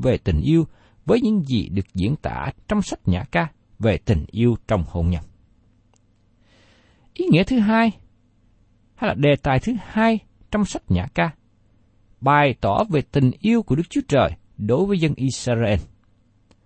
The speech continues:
Đây không phải là một sách mới nói về ý tưởng này. Các sách tiên tri nói về dân Israel như là người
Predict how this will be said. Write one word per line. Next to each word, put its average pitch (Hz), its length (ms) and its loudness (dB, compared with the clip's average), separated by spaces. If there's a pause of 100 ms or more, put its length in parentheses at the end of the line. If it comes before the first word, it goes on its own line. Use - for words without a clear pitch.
(500)
Đây 247 140 2
không 240 200 0
phải - 220 -2
là 175 100 2
một 107 160 2
sách - 200 -8
mới 214 400 4
nói 247 240 2
về - 120 0
ý 196 120 -6
tưởng 143 260 0
này. 90 160 -4 (720)
Các - 180 -10
sách - 220 -6
tiên 220 300 2
tri 220 320 2
nói 185 440 0
về 127 140 6
dân 120 300 0
Israel 208 720 0
như 214 200 4
là 151 160 2
người 107 300 2